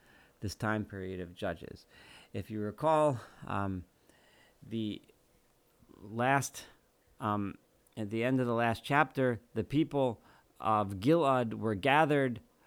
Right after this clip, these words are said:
ready to fight the, um, the, uh, Am-, Ammonites, the people of Ammon, um, uh, who were,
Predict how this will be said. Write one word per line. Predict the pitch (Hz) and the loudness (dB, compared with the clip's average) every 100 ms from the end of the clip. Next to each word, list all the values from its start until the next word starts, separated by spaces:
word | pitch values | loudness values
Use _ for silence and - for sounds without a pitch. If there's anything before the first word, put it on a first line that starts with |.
| - - _ | -20 -20 _
ready | 120 143 151 120 | 2 4 4 2
to | - 110 | 0 -2
fight | - 139 143 147 - - 110 | 0 4 4 2 -4 -18 -12
the, | 101 120 120 110 | -4 0 0 0
um, | 104 101 95 92 - _ _ _ _ _ _ _ _ _ _ _ _ _ - - - - | 0 0 -2 -4 -10 _ _ _ _ _ _ _ _ _ _ _ _ _ -20 -16 -14 -14
the, | 113 104 107 101 - - | -8 -4 -2 -2 -4 -6
uh, | 92 - | -6 -2
Am-, | 107 110 117 | 0 0 2
Ammonites, | 127 156 151 135 123 - | 2 4 2 -2 -4 -8
the | 110 | -12
people | - 113 110 | -10 -8 -6
of | 98 101 | -6 -4
Ammon, | 120 151 143 127 117 - - - - - - - | 0 2 2 2 0 -4 -18 -20 -20 -20 -20 -14
um, | 101 98 95 92 87 _ _ _ - - | -10 -8 -8 -10 -12 _ _ _ -20 -8
uh, | 107 98 | -2 0
who | 92 107 104 | 0 0 -2
were, | 101 92 | -2 -4